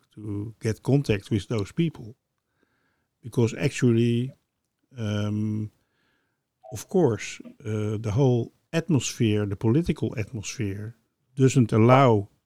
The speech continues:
to, um, uh, to change something, you know. Um,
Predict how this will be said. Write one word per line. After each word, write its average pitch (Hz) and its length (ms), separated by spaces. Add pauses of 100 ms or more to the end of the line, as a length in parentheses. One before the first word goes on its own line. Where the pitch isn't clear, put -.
to, 117 140 (380)
um, 101 640 (1120)
uh, 110 300
to 107 120
change 139 360
something, 151 560
you 123 120
know. 151 240 (460)
Um, 101 500